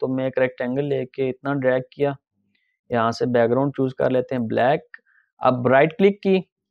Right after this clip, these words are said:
arrange send to back, ठीक है। थोड़ी सी लाइट इफेक्ट भी क्रिएट करना है नीचे हमने,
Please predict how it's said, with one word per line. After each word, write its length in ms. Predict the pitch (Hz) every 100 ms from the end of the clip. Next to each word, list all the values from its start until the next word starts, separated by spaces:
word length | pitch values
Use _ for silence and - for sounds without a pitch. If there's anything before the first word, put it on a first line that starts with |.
| _
arrange 440 | 135 131 139 165 - -
send 280 | - 131 127
to 100 | 131
back, 300 | 107 - - - _
ठीक 200 | 180 208
है। 60 | 233 _ _ _ _ _ _ _ _ _ _ -
थोड़ी 180 | 214 220
सी 140 | 226
लाइट 360 | 190 156 185 202
इफेक्ट 320 | 208 208 208
भी 60 |
क्रिएट 360 | 208 185 190 190
करना 200 | 190 185
है 60 | 185
नीचे 260 | 151 170
हमने, 380 | 170 151 147